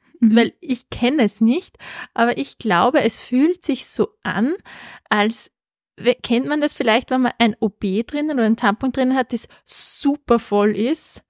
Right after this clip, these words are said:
Speaker 1: Mhm.
Speaker 2: und dann versucht man es rauszuziehen und es hängt so zwischen heraus sein und aber
Speaker 1: Mhm.
Speaker 2: noch nicht ganz heraus und das ist einfach ein
Speaker 1: Ja,
Speaker 2: bisschen
Speaker 1: so hab ich's mir auch
Speaker 2: unangenehmes
Speaker 1: vorgestellt.
Speaker 2: Gefühl.
Speaker 1: Mhm.
Speaker 2: Und ich glaube, dass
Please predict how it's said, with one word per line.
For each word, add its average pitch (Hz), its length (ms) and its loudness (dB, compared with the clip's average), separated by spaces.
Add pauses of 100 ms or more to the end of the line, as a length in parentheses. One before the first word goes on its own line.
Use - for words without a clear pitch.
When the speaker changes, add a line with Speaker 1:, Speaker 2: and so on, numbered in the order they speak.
Speaker 1:
Mhm. 226 480 6
Speaker 2:
und 277 340 0 (380)
dann 240 340 2 (300)
versucht 339 380 2
man 294 120 2
es - 180 -4
rauszuziehen 294 680 -2
und 302 140 -2
es 254 140 -4
hängt - 540 -8
so 269 240 -6
zwischen 269 680 -8 (640)
heraus 220 360 -2
sein 294 560 -6
und 269 500 -6
aber 233 160 6
Speaker 1:
Mhm. 233 40 6
Speaker 2:
noch 233 160 2
nicht - 360 -4 (220)
ganz 220 260 0
heraus 208 320 -2
und 247 120 -4
das - 80 -12
ist - 40 -6
einfach 269 240 -6
ein 247 120 -2
Speaker 1:
Ja, 254 40 0
Speaker 2:
bisschen 294 220 0
Speaker 1:
so 233 60 -2
hab 294 60 -2
ich's 320 100 2
mir 311 60 0
auch 269 40 2
Speaker 2:
unangenehmes 247 540 0
Speaker 1:
vorgestellt. 202 200 -4
Speaker 2:
Gefühl. 269 300 0 (460)
Speaker 1:
Mhm. 226 360 2 (220)
Speaker 2:
Und 262 140 2
ich - 160 -6
glaube, 220 380 2
dass 240 280 0